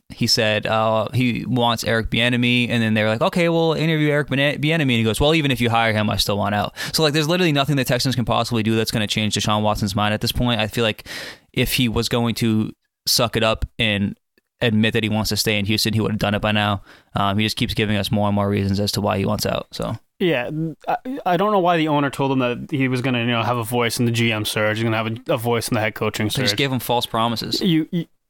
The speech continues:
Speaker 2: this is, you traded away his number one target coming into the year. You, you made your team look ter-, like, their team was awful all year. They,
Speaker 1: Bad.
Speaker 2: they
Speaker 1: Very
Speaker 2: didn't
Speaker 1: bad.
Speaker 2: even have a first or second round pick 'cause they traded him to Miami. So, like, he's already sitting there with a sour taste in his mouth.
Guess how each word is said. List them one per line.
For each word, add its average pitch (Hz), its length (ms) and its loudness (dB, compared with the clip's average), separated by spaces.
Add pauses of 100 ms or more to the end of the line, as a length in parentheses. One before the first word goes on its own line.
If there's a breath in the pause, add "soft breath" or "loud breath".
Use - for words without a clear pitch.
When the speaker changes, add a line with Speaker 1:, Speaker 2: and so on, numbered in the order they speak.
(120)
Speaker 2:
this 185 180 0
is, 175 300 -4
you 165 140 0
traded 202 400 0
away 160 280 2
his 143 160 0
number 135 240 2
one 127 200 0
target 117 460 -2
coming 117 220 -2
into 110 200 -4
the 107 100 -4
year. 101 400 -2
You, 123 300 0
you 147 100 2
made 156 220 2
your 143 80 0
team 131 320 0
look 117 180 -4
ter-, 113 340 -4
like, 131 160 -2
their 175 120 -2
team 156 400 0 (320)
was 120 260 -2
awful - 540 -4
all 117 180 -2
year. 107 300 -4 (240)
They, 123 140 -2
Speaker 1:
Bad. 78 180 -8
Speaker 2:
they 160 100 2
Speaker 1:
Very 165 120 0
Speaker 2:
didn't 185 40 -2 (100)
Speaker 1:
bad. 160 60 2
Speaker 2:
even 135 40 -4
have 156 180 2
a 139 80 0
first 143 360 -2
or 131 60 0
second 127 240 0
round 120 140 0
pick 123 140 -4
'cause 117 40 -6
they 110 80 0
traded 117 300 -2
him 110 100 0
to - 80 -4
Miami. 104 460 -2 (320 loud breath)
So, 139 180 2
like, 123 220 0
he's 151 160 0
already 175 280 2
sitting 139 220 -2
there 131 100 0
with 120 80 -2
a 113 40 -2
sour 123 300 0
taste 123 260 -2
in 113 80 -2
his 104 80 -2
mouth. 101 260 -2